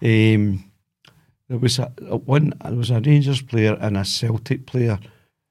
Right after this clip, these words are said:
who both came through that Nike thing. One was the Australian boy who recently left Celtic. Um, Australian boy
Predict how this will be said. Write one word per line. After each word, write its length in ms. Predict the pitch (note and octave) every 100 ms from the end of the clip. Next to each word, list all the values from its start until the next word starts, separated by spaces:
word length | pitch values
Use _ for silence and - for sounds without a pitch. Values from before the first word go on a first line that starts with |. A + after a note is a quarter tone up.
| _ _
who 120 | A2 G2
both 400 | A#2 A2+ A2+ -
came 200 | A2+ F#2+
through 400 | - G#2+ A2 A#2
that 340 | A#2+ A2 G#2 - -
Nike 440 | G2 A#2 A#2+ C3
thing. 420 | C3 A#2 G2+ F2 - - - _
One 260 | - B2 A#2+
was 200 | A2 -
the 100 | A2+
Australian 680 | G2 - - A#2+ A#2+ A#2+ A#2
boy 320 | A2 A2 G#2+ G2+
who 180 | A2 G2
recently 680 | A#2 - C3+ - A2 G#2+ - - _ -
left 260 | A#2+ A2
Celtic. 760 | - A#2 A2+ A2 - G2+ - - _ _ _ _ _ _ B2
Um, 600 | A2 G2+ G2 G2+ F#2+ _ _ _ _ _ _ _ _ _ _ _ _ -
Australian 600 | - - A2+ G#2+ A2 G#2
boy 340 | G2+ F#2+ F2+